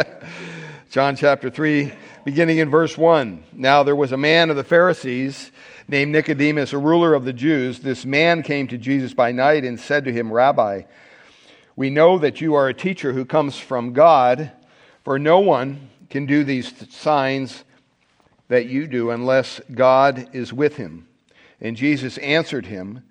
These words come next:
'Truly, truly, I say to you, unless one is born again, he cannot see the kingdom of God.'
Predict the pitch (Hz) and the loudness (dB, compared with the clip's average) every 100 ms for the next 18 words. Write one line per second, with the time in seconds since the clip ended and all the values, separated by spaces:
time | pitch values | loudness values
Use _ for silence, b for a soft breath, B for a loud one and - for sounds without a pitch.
0 | b b - 165 170 151 123 156 151 135 | b b -6 0 0 0 -4 -4 -2 0
1 | 117 123 - 151 156 - 104 92 110 117 | 0 -2 0 0 0 -4 -10 -10 -10 -8
2 | 127 151 151 - 143 143 139 113 107 117 | 0 2 0 -6 -4 -4 -2 -6 -8 -4
3 | 139 143 143 117 113 98 135 147 120 113 | -2 -2 -4 -8 -10 -6 -6 -4 -6 -8
4 | 117 120 123 127 - 127 113 - 117 113 | -8 -6 -2 -2 -4 -10 -10 -10 -10 -8
5 | 117 120 170 117 80 | -10 -8 -6 -4 -6